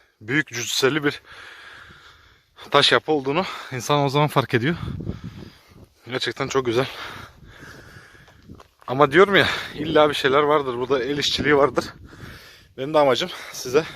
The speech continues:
bu el işçiliğini paylaşmak. Az da olsa biraz bilgi vermek. Tabii bizim bildiğimiz kadarıyla kazmışlar.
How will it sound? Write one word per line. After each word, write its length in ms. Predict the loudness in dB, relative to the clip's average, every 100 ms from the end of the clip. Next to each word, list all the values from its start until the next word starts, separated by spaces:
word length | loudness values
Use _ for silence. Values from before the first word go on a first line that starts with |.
| -6
bu 120 | 0
el 80 | 0
işçiliğini 420 | 0 -4 -4 -2
paylaşmak. 520 | 2 2 2 -2 -6 -10 -16 -16 -16 -18 -20 _
Az 220 | 2 4 4
da 40 |
olsa 300 | 2 2 0
biraz 220 | 2 2
bilgi 240 | 0 0 0
vermek. 380 | 0 -2 -6 -16 -20 -20 -20 -20 -20 -20 -20 -20 -20 -20 -20 -20 -20 -20 _ -2
Tabii 180 | 0
bizim 220 | 0 -2 -2
bildiğimiz 360 | -2 -2 -2
kadarıyla 400 | -2 -2 0 0 -2 -10 -16 -18 -20 -20 -20 -20 -20 _ _ -20 -20 -2
kazmışlar. 600 | 0 0 2 2 2